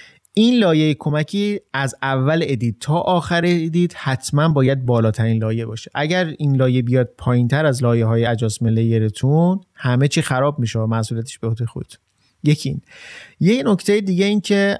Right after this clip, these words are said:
الان فقط قسمت‌هایی رو داره به شما نشون می‌ده که صد درصد سوخته. یعنی تو قسمت هایلایت مقدار آر جی بیش دویست و پنجاه و پنجه و تو قسمت شادو مقدار آر جی بی صفره.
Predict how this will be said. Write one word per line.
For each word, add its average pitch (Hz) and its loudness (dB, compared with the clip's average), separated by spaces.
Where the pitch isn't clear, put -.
الان 175 0
فقط 165 -2
قسمت‌هایی 139 0
رو 208 2
داره 190 0
به 180 4
شما 160 2
نشون 156 2
می‌ده 151 2
که 143 2
صد 156 0
درصد 127 0
سوخته. 113 -8
یعنی 123 0
تو 135 -4
قسمت 127 0
هایلایت 123 2
مقدار 127 0
آر 123 2
جی 120 -2
بیش 123 -2
دویست 117 -2
و 120 0
پنجاه 120 2
و 117 2
پنجه 170 2
و 170 2
تو 135 -4
قسمت 123 -4
شادو 123 0
مقدار 127 0
آر 120 0
جی 120 -4
بی 151 -2
صفره. 156 -2